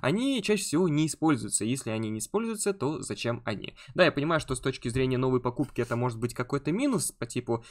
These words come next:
«я не испытал нового экспириенса», но для того, чтобы просто удобно играть, этого вот так вот достаточно.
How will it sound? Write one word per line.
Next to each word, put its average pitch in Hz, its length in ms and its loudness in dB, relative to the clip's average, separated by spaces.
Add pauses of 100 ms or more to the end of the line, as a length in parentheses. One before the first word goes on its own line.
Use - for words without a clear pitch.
«я 131 140 4
не 135 80 2
испытал 131 360 2
нового 120 300 2
экспириенса», 107 640 0 (220)
но 220 160 4
для 170 160 2
того, 190 160 4
чтобы 160 240 0
просто 151 320 0
удобно 123 380 0
играть, 190 380 2
этого 120 580 0
вот 117 280 -2
так 123 220 2
вот 107 100 -2
достаточно. - 640 -6